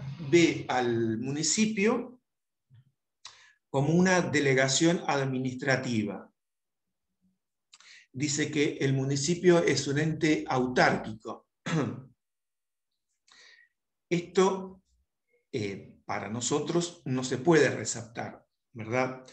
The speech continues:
Y lo califica Bielsa al municipio como la unidad administrativa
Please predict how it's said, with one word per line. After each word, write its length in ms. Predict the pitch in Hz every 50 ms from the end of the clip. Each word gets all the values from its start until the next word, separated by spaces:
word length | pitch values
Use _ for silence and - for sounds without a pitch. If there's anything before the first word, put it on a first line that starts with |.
| - - - - - - _ _ _ _ _ _ _ _
Y 200 | - 214 208 196
lo 140 | 170 165 143
califica 600 | - 147 143 139 143 139 - 196 185 - 160 147 147
Bielsa 520 | 170 190 185 165 147 135 - - 135 135
al 280 | - - 139 135 139 143
municipio 720 | 147 151 160 170 160 - 185 190 190 190 190 196 - -
como 300 | - 185 185 185 185 185
la 300 | 170 170 175 185 185 -
unidad 640 | - 147 143 139 139 139 175 185 190 190 190 - - -
administrativa 1400 | 147 139 135 135 131 127 131 127 120 127 127 131 135 139 135 139 175 175 175 170 175 175 175 - - -